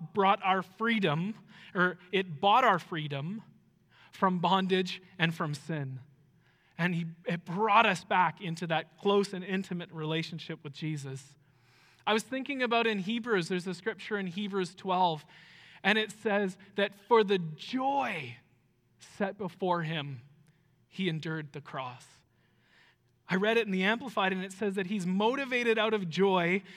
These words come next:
to accomplish the goal set before him. The goal was restored relationship.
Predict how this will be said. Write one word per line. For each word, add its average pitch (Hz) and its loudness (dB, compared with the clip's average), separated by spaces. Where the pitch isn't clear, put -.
to 208 2
accomplish 226 -2
the 190 -4
goal 185 -2
set 180 -8
before 175 -4
him. 151 -6
The 180 -2
goal 208 0
was 185 -2
restored 170 -4
relationship. 156 -6